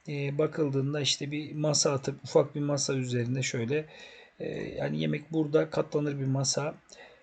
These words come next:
Pratik. E, dış kısmı zaten, e,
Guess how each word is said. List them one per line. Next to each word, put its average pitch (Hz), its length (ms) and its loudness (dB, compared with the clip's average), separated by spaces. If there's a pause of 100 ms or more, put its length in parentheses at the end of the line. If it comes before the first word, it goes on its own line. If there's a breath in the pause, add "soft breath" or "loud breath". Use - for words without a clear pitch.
(120)
Pratik. - 540 0 (720)
E, 139 300 -2 (120)
dış 147 120 4
kısmı - 320 -2
zaten, 143 440 2 (340)
e, 123 360 -6